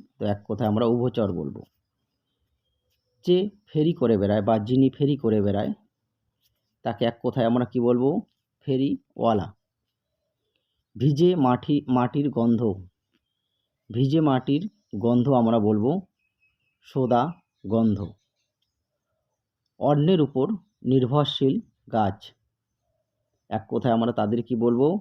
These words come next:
পরগাছা। চাঁদের আলো, চাঁদের আলোকে আমরা কি বলবো? চন্দ্রালোক,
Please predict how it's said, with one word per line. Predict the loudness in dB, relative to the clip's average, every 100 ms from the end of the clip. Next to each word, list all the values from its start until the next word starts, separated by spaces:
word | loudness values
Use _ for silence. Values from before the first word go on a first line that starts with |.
| -8 _ _ _ _ _ -4
পরগাছা। | -2 0 -2 -4 -6 -14 -20 _ _ _ _ _ _ _ _ _ _ _ _ _ _ _ _ _ _ _ _ _ _ _ _ _ _ _ _ _ _ _ _ _ _ _ _ _ _ _ _ _ _
চাঁদের | -2 2 4 4
আলো, | 2 -4 _ _ _ _ _ _ _ _ _ _ _ _ _ _ _ -4
চাঁদের | -2 2 2
আলোকে | 2 0 0
আমরা | 0
কি | -2 -2 0
বলবো? | 0 0 -2 -6 _ _ -8
চন্দ্রালোক, | -4 0 2 2 0